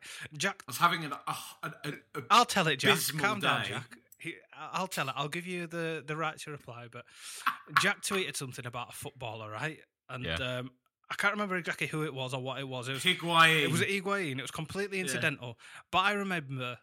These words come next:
Speaker 1: that not long <laughs> before that, he had, he had, in his Tetrunk manner,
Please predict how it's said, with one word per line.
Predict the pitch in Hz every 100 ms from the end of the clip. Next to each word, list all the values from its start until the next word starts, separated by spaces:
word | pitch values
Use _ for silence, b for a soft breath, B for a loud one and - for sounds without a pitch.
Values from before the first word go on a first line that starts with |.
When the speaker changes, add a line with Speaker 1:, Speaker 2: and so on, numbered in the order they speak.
| _
Speaker 1:
that | 143 135 -
not | 156 165 170
long | 165 170 160
<laughs> | 139
before | 156 - - 190
that, | 143 120 - B 156 B -
he | 123 165
had, | 156 - -
he | 147
had, | 156 147 165
in | 175
his | 170
Tetrunk | - 170 - 156 139
manner, | 139 139 113